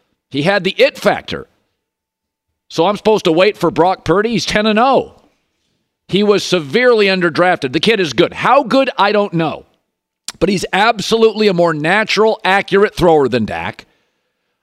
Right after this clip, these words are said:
Uh, he's cheaper than Dak. That stuff matters in a salary cap league. And now I think he's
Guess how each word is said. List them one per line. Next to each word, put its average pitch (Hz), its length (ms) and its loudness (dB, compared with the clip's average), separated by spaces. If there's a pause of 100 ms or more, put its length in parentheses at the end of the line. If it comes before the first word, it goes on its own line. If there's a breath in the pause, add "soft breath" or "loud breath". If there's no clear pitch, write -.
(100)
Uh, 151 220 0
he's 185 320 -2
cheaper 226 600 2
than 165 220 0
Dak. 151 520 2
That 175 280 0
stuff 226 360 2
matters 214 400 2
in 185 100 0
a 175 80 -2
salary 170 400 0
cap 135 300 -4
league. 139 380 -6 (340 soft breath)
And 180 140 -2
now 220 280 2
I 214 120 0
think 247 280 -2
he's 202 200 0